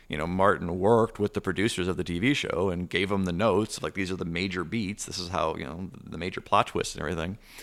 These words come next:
And the fans hated all that shit. So Martin just has no incentive. And plus, he always wanted to do T V. Uh, now he's allowed to do T V.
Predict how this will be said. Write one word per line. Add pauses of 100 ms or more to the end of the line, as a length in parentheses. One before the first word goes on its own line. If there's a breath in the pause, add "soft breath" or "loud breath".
(260 loud breath)
And
the
fans
hated
all
that
shit. (380 soft breath)
So
Martin
just
has
no
incentive.
And
plus,
he
always
wanted
to
do
T
V. (340 loud breath)
Uh,
now
he's
allowed
to
do
T
V.